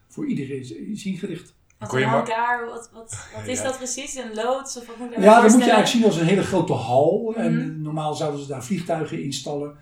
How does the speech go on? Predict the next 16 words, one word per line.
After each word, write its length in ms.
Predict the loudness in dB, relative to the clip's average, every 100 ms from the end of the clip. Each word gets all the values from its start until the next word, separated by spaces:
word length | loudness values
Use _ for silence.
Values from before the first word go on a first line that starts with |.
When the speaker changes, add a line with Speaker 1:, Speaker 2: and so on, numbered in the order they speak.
| _ _ _
Speaker 1:
En 100 | -4
deze 240 | -2 -2
was 160 | -4 -8
dan 180 | -6 -4
leeg. 440 | -2 -2 -6 -18 _ _ _ _ -12
Eh, 380 | -10 -8 -8 -8 -10
er 60 | -12
stond 240 | -10 -10
één 180 | -10 -8
hele 200 | -8 -8
oude 300 | -12 -14 -14
auto 360 | -14 -14 -14 -14
stond 280 | -12 -12 -12
erin. 380 | -12 -10 -12 -14
En, 360 | -18 -16
eh, 80 | -16